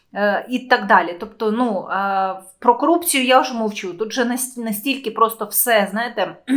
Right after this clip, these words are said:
<clears throat> заангажовано цією корупцією, що,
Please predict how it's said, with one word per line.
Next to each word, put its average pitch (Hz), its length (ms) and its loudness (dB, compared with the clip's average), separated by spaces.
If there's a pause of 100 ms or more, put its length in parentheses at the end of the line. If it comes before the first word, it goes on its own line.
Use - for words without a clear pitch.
(160)
<clears throat> 220 360 -4
заангажовано 226 800 2
цією 214 400 -6
корупцією, 208 680 -2
що, 220 640 0